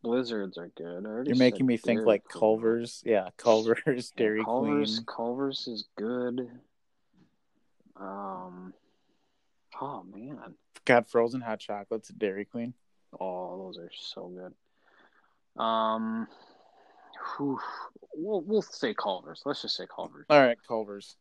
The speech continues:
Speaker 2: Culver's
Speaker 1: Culver's.
Speaker 2: it is. We're
Speaker 1: Their,
Speaker 2: gonna
Speaker 1: their,
Speaker 2: Culver's.
Speaker 1: their dessert is so good.
Speaker 2: Are we
Speaker 1: Can't
Speaker 2: like
Speaker 1: beat
Speaker 2: a,
Speaker 1: Culver's.
Speaker 2: like a concrete mixer?
Speaker 1: Yeah.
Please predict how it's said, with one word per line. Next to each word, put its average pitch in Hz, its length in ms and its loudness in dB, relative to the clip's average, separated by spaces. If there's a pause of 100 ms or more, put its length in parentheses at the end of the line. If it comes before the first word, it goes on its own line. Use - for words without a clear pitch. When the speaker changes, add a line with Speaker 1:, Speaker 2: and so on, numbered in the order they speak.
Speaker 2:
Culver's 113 380 -4
Speaker 1:
Culver's. 120 100 -4
Speaker 2:
it 127 40 0
is. 120 240 -2
We're 113 140 -4
Speaker 1:
Their, 127 160 4
Speaker 2:
gonna 107 120 -10
Speaker 1:
their, 135 360 4
Speaker 2:
Culver's. - 320 -16
Speaker 1:
their 139 140 6
dessert 101 340 0
is - 100 -6
so 95 200 -8
good. 87 220 -14 (380)
Speaker 2:
Are 151 80 12
we 143 100 12
Speaker 1:
Can't 127 100 4
Speaker 2:
like 131 140 2
Speaker 1:
beat - 60 -4
Speaker 2:
a, 107 40 0
Speaker 1:
Culver's. 104 280 -2
Speaker 2:
like 104 120 -6
a - 40 -20
concrete 117 360 -8
mixer? 123 380 -10 (360)
Speaker 1:
Yeah. 104 560 -2